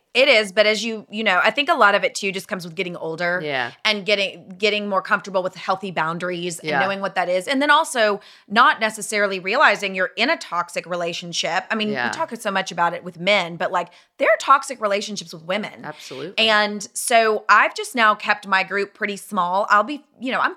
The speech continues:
Speaker 1: friendly with everyone. I mean, I love women. I love
Speaker 2: <laughs>
Speaker 1: people.
Speaker 2: Yeah.
Speaker 1: But I keep my close, close friends very tight because I
Speaker 2: Yeah.
Speaker 1: think sometimes too, it's just,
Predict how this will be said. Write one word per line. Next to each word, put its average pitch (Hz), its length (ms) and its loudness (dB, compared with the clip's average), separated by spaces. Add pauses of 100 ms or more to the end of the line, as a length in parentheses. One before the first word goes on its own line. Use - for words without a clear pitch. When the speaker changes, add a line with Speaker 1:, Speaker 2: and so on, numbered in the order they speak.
(100)
Speaker 1:
friendly 220 280 0
with 185 200 -8
everyone. 190 400 -4
I - 20 -12
mean, 196 120 -4
I 269 100 6
love 226 400 4 (120)
women. 240 360 2
I 254 80 8
love 294 180 4
Speaker 2:
<laughs> - 20 -4
Speaker 1:
people. 381 360 4
Speaker 2:
Yeah. - 300 0 (120)
Speaker 1:
But 262 320 6 (220)
I 254 140 6
keep 349 280 -10
my 247 240 6
close, 226 400 -2
close 214 260 -4
friends 202 280 -4
very 190 200 0
tight 170 440 -4
because 208 240 -6
I - 20 0
Speaker 2:
Yeah. 208 80 -2
Speaker 1:
think 233 160 -4
sometimes 233 420 -4
too, 190 500 -4 (540)
it's 214 220 -2
just, 226 320 -6